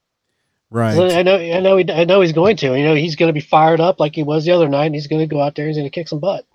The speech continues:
Speaker 1: Yeah, game is on E S P N. Uh, of course, uh, Reds, uh, radio, seven hundred W L W.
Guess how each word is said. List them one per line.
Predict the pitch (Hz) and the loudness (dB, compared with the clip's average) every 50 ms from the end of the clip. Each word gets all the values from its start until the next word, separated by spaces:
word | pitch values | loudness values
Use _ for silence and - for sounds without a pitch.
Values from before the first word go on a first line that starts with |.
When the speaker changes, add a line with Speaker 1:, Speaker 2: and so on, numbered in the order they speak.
| _ | _
Speaker 1:
Yeah, | - 107 107 | -14 -14 -12
game | 107 110 113 147 165 175 180 | -12 -8 -4 -2 -2 -2 0
is | 180 165 156 | 0 0 0
on | 160 151 151 156 | 0 0 0 -2
E | 156 160 160 | -2 -2 -2
S | 156 147 - - | -2 -2 -4 -8
P | - - 151 135 131 147 | -8 -6 -6 -4 -4 -4
N. | 160 170 175 170 170 170 170 170 | -4 -4 -4 -6 -6 -6 -6 -6
Uh, | 170 139 107 120 120 120 120 120 120 120 | -8 -8 -8 -8 -6 -6 -4 -4 -6 -6
of | 120 | -6
course, | - - 127 127 117 - - | -6 -6 -4 -4 -6 -6 -6
uh, | 120 117 | -4 -4
Reds, | 113 117 127 131 131 131 127 120 107 101 101 | -2 -2 -2 -2 -2 -2 -4 -6 -8 -8 -6
uh, | 123 120 117 113 117 | -4 -4 -4 -4 -2
radio, | 117 123 127 127 127 123 123 120 120 | -2 -2 -2 -2 -2 -4 -2 -4 -4
seven | 117 - - 123 113 120 117 | -4 -4 -4 -4 -4 -4 -4
hundred | 120 117 113 120 107 | -4 -4 -4 -6 -6
W | 120 117 110 117 113 113 110 | -6 -6 -4 -6 -6 -4 -6
L | 107 101 98 101 | -6 -6 -8 -8
W. | 98 98 127 135 143 139 135 135 135 135 135 131 131 | -8 -6 -4 -4 -4 -2 -4 -4 -4 -4 -6 -6 -8